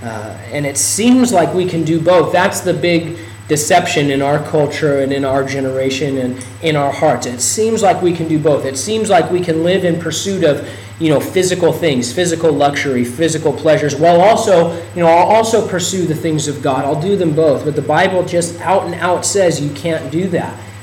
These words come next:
You can't serve two masters, the Lord says, you know. And, um, we need to remember that. Spurgeon once said this.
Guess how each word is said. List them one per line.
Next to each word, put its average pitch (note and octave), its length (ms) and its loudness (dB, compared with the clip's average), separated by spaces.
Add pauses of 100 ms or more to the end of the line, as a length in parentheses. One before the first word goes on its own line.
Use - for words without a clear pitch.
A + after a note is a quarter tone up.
You D3+ 140 -2
can't F3 320 0
serve E3+ 300 0
two F3 180 -2
masters, D#3+ 560 -2
the C#3+ 60 -4
Lord C3+ 280 -2
says, B2+ 480 -8
you C3 80 -8
know. A#2+ 220 -4 (480)
And, C3+ 380 -2
um, C3 240 -2
we D3 80 2
need D#3 200 0
to C#3 400 -2 (480)
remember C#3+ 540 0
that. A2+ 340 -6
Spurgeon F#3 480 4
once D3+ 220 2
said D3 260 2
this. D3+ 380 2